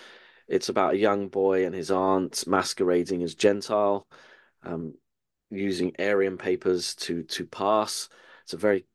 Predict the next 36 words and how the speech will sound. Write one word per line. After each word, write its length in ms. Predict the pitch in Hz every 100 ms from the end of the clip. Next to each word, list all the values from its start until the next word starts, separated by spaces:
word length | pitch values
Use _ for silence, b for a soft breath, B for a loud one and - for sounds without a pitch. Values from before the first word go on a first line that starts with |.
| _ _
you 280 | - - 90
know, 120 | 82 78 -
Kubrickian 800 | - 78 104 - 104 95 92 92
sort 280 | - 87
of 60 | 78 _ _
ta-, 800 | - - - - - - - -
uh, 140 | 76 -
a 140 | 90
theme 720 | - - - 110 110 110 107 104
in 200 | 90 104
that, 320 | 104 101 -
misdirection, 800 | 90 - 90 85 95 - 101 92
seeking 320 | 90 98 -
to 100 | 90
pass. 400 | 92 101 101 95 - B B B B B B B _
We, 200 | - 151
we 120 | 131 175
speculate 640 | - 180 - 160 131 120
on 80 | 120
this 180 | 127
one 340 | - 120 107 98 107
that, 300 | 110 104 - -
um, 420 | 95 95 90 78 _ _ _ -
by 180 | 113 110
ninety-three, 640 | 107 98 98 95 104 95
when 140 | 92
he 100 | 87
abandons 520 | 90 101 98 98 90 90
the 60 |
project, 340 | - 92 90 82
so 100 | 101
he's 100 | 101
been 160 | 113
working 380 | 107 117 113 110
on 80 | 98
it 220 | 95 90